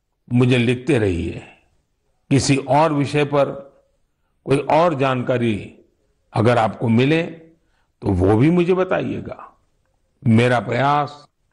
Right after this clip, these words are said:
ज्यादा से ज्यादा सुझावों को मन की बात में लेने का रहेगा।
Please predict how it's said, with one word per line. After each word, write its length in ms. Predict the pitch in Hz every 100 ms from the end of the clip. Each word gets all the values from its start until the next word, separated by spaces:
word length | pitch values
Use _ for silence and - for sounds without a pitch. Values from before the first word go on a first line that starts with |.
| _
ज्यादा 580 | 117 104 156 175 175 190
से 240 | 170 190
ज्यादा 400 | 156 131 139 151
सुझावों 600 | 139 - 123 101 131 139
को 480 | - 101 95 - _ _ _ _ -
मन 260 | 113 131 131
की 180 | 139
बात 280 | 110 110 123
में 140 | 123 113
लेने 300 | 110 113 110
का 140 | 113
रहेगा। 800 | 101 - 98 87 92 98 - -